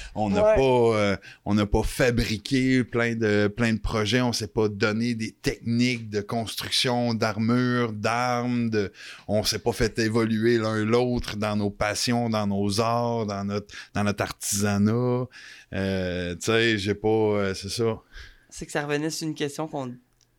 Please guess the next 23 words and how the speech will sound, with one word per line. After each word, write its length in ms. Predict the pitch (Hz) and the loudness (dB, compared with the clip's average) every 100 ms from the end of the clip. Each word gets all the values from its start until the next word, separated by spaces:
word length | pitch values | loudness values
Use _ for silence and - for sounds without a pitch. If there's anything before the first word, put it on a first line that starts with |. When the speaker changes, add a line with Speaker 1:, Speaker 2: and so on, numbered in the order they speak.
| _ - | _ -8
Speaker 3:
qu'on 180 | 139 | -6
s'était 280 | 131 - 143 | -6 -4 -4
dit 260 | 135 143 151 | -4 -4 -4
un 80 | 139 | -2
moment 160 | 127 | -2
donné, 120 | 131 | -4
on 80 | 147 | -6
s'était 180 | 139 131 | -6 -8
dit 100 | 135 | -8
genre, 200 | 143 123 | -8 -8
soit, 360 | - - 160 160 | -8 -4 -2 -2
soit 720 | - - - - - - 165 | -4 -14 -14 -16 -16 -8 -6
c'est 120 | 165 | -4
un 160 | 135 139 | -2 -2
ami 300 | 135 139 151 | -2 -2 0
à 120 | 131 | -2
John, 440 | 135 143 156 190 185 - - _ _ _ _ | -2 -2 -2 -4 -10 -14 -20 _ _ _ _
ou 80 | 170 | -6
soit 200 | 160 175 | -2 -2
il 80 | 165 | 0
connaît 200 | 160 143 | -2 0
pas 120 | 147 | 0
pantoute. 480 | 143 139 - - | -2 -4 -10 -20